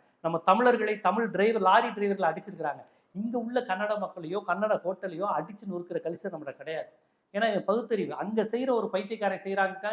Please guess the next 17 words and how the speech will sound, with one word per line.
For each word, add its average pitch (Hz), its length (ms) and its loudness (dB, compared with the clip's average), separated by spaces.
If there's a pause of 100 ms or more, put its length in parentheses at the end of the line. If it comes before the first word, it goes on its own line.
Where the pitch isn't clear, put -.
(160)
நம்மளை 196 200 0
நம்பி 208 220 -2
இருக்கிற 185 300 -6
கன்னட 196 300 -4
தோழனை 180 320 -4
அடிக்க 175 180 -8
கூடாதுங்கிற 175 360 0
அறிவு 160 300 0
நமக்கு 147 240 -14
உண்டு. 143 180 -18 (640)
இப்ப 170 120 -6
கன்னடத்துக்காரன் 196 500 4
அடிக்கிற 175 180 -6
மாதிரி 185 140 -2
இங்க 175 80 -2
அடிக்க 170 200 -6
மாட்டான். 143 280 -10